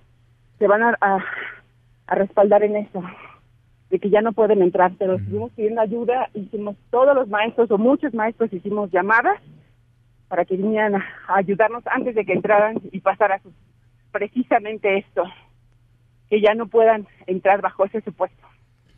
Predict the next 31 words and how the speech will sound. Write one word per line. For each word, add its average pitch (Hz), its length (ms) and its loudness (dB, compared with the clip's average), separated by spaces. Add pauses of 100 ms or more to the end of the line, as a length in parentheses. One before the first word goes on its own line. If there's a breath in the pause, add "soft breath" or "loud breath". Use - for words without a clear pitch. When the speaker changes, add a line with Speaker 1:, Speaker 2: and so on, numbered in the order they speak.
(200)
Speaker 2:
Y 135 100 -4
eso 165 160 -4
dice 180 240 -4
la 160 80 -4
Secretaría 123 380 -8
de 135 60 -6
Seguridad 117 580 -8 (180 soft breath)
Ciudadana 131 400 -4
en 139 60 -4
la 123 80 -6
capital 113 400 -8
del 123 160 -8
país, 160 420 -8
omisa, 139 440 -8
por 107 120 -14
decirlo 131 380 -12
menos, 196 360 -10 (200 loud breath)
de 135 160 -2
la 135 120 -2
unam, 180 300 -4
ni 156 140 -4
eso. 165 360 -4 (240)
Vaya, 139 280 -4
silencio 165 440 -6
absoluto, 139 600 -10 (240 soft breath)
nada 156 400 -4
tampoco 143 460 -8
de 123 40 -6
las 110 180 -10
autoridades 120 380 -8
universitarias. 120 640 -6